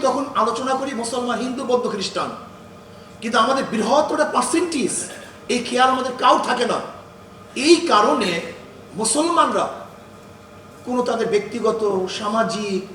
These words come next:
তাদের নৈতিক কোনো কিছু বাস্তবায়ন করতে পারে না। এর জন্য দেখবেন যে ধর্মনিরপেক্ষবাদ দেশ হিসাবে প্রত্যাশ-, প্রত্যেক শিক্ষা, শিক্ষার মধ্যে, শিক্ষা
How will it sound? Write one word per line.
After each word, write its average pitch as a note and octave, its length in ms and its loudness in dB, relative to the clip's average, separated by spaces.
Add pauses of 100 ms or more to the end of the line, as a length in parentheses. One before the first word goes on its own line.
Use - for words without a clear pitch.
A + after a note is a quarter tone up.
(500)
তাদের G3+ 220 4 (120)
নৈতিক A#3+ 520 6 (680)
কোনো A#3 200 0
কিছু A#3 200 -2
বাস্তবায়ন A#3 380 0
করতে F#3 200 -6
পারে C3+ 180 -2
না। - 60 -12 (760)
এর A#3 100 2
জন্য B3+ 120 -2 (100)
দেখবেন A3 340 0 (840)
যে G#3+ 80 2 (240)
ধর্মনিরপেক্ষবাদ C4 1000 4 (340)
দেশ D4+ 160 0 (120)
হিসাবে A3 320 2 (840)
প্রত্যাশ-, A#3+ 500 0 (120)
প্রত্যেক A#3+ 340 0 (260)
শিক্ষা, A#3 480 0 (840)
শিক্ষার D4 460 0
মধ্যে, E3 280 -4 (480)
শিক্ষা C4 260 -2